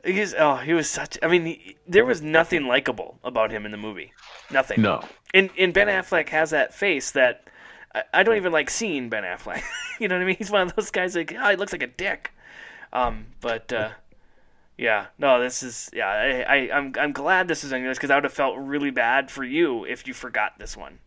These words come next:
Speaker 1: <laughs>
Speaker 2: No,
Speaker 1: So,
Speaker 2: no.
Speaker 1: okay.
Speaker 2: It was the first one I thought of. Mitchie, Mitchie, Mitchie, Mitchie.
Speaker 1: <laughs> Oh, God. He dri-, he drove, uh, what did he drive? He, like, a super sport
Speaker 2: He had a
Speaker 1: or something.
Speaker 2: Chevelle.
Speaker 1: Chevelle,
Speaker 2: Yeah,
Speaker 1: yeah.
Speaker 2: Chevelle S S.
Speaker 1: Yeah, very nice
Speaker 2: Uh,
Speaker 1: car.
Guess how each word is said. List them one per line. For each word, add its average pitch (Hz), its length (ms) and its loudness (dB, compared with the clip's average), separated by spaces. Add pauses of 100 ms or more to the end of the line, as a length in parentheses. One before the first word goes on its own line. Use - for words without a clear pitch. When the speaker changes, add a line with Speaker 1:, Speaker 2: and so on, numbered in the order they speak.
(120)
Speaker 1:
<laughs> - 200 -10
Speaker 2:
No, 117 380 4
Speaker 1:
So, 95 60 2
Speaker 2:
no. 95 420 2 (220)
Speaker 1:
okay. 120 220 -2
Speaker 2:
It 117 60 4
was 110 140 2
the 113 80 0
first 113 280 2
one 101 140 2
I 85 40 2
thought 101 200 4
of. 92 100 0 (500)
Mitchie, 101 600 4
Mitchie, 101 240 0
Mitchie, 104 320 0
Mitchie. 92 560 2
Speaker 1:
<laughs> - 1500 -14
Oh, 156 640 0 (140)
God. 120 420 2 (600)
He 196 100 2
dri-, 247 300 2
he 190 140 -4
drove, 202 400 -2
uh, 143 140 -6
what 180 140 2
did 349 100 4
he 330 40 -2
drive? 127 380 0
He, 131 100 0
like, 202 240 -2 (160)
a 139 100 -8
super - 340 -6
sport - 240 0
Speaker 2:
He - 20 6
had 120 60 4
a - 20 2
Speaker 1:
or - 20 -2
something. 107 240 0
Speaker 2:
Chevelle. 87 280 4
Speaker 1:
Chevelle, 117 460 2
Speaker 2:
Yeah, 87 120 4 (180)
Speaker 1:
yeah. 95 60 -6
Speaker 2:
Chevelle 95 340 4
S - 140 -6
S. 92 260 -2 (160)
Speaker 1:
Yeah, 113 260 2
very 123 220 0
nice 92 240 6
Speaker 2:
Uh, 92 60 4
Speaker 1:
car. 87 280 0